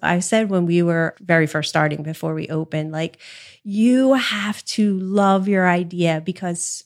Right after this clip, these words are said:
people put so, not people, but just generally, there's so many obstacles that come in front of you that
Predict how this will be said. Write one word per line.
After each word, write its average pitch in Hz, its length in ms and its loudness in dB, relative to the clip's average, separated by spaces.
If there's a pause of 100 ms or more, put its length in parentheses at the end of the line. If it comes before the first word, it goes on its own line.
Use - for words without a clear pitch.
people 233 380 0
put - 260 -4
so, 180 640 -2
not 247 180 2
people, 165 320 -6
but - 240 -8
just 190 260 -6
generally, 175 540 2
there's 185 240 -2
so 175 340 2
many 170 300 -2
obstacles 190 640 -6
that - 180 -8
come 175 200 -4
in 170 100 -4
front 156 240 -6
of 175 140 -8
you 226 300 -2 (560)
that 165 360 2